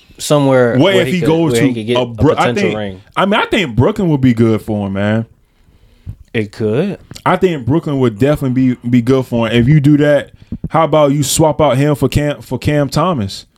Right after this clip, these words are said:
Speaker 2: And also you get,
Speaker 1: Some
Speaker 2: you
Speaker 1: picks.
Speaker 2: throw, you throw in some picks in there. I mean, I think it's a fair swap. Now you got Cam Thomas and Anthony Simons in the, in the, in, uh,
Speaker 1: That
Speaker 2: in the
Speaker 1: would
Speaker 2: back,
Speaker 1: go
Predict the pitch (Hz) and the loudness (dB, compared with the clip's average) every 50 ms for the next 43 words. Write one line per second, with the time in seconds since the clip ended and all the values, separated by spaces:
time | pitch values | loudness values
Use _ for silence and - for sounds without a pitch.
0 | _ _ _ _ _ _ - _ _ - - _ - 120 131 131 131 - - 131 | _ _ _ _ _ _ -20 _ _ -20 -10 _ -4 -2 0 0 -2 0 2 2
1 | 135 135 120 120 131 139 127 117 127 - 104 127 123 123 113 107 143 139 135 135 | 2 2 4 4 2 2 2 2 2 0 2 0 0 0 2 2 2 2 2 2
2 | 131 120 135 131 139 139 135 131 - - 135 135 131 123 117 107 101 - 160 196 | 0 -2 -4 -6 -4 -4 -4 -4 -4 -2 0 0 2 0 0 0 0 2 0 0
3 | - - 156 143 131 127 123 123 - 127 147 151 135 175 - 170 165 156 135 135 | 0 0 0 2 2 4 2 2 0 0 -2 0 0 0 0 0 0 0 0 -2
4 | 120 - 151 143 139 123 - - - - 147 123 117 123 143 151 147 147 139 135 | 0 0 0 2 2 2 0 0 -2 -2 -4 -6 -6 -6 -4 -2 -2 0 2 2
5 | 131 117 - - _ - - 147 151 151 143 - - 147 147 143 127 113 - 127 | 2 2 0 -4 _ -4 -2 -2 0 -2 -2 -2 -2 0 0 0 -2 -2 -2 -2
6 | 156 160 127 139 135 - 143 131 120 - 135 131 131 127 120 123 120 117 - 127 | 0 0 0 0 0 0 0 0 0 2 0 0 0 0 0 0 0 0 0 0
7 | 123 120 113 110 110 120 123 123 120 117 113 113 107 113 113 113 117 123 139 139 | 0 0 0 0 -2 0 0 2 4 4 4 4 4 2 2 2 2 2 0 0
8 | 95 - - - | -2 -6 -16 -16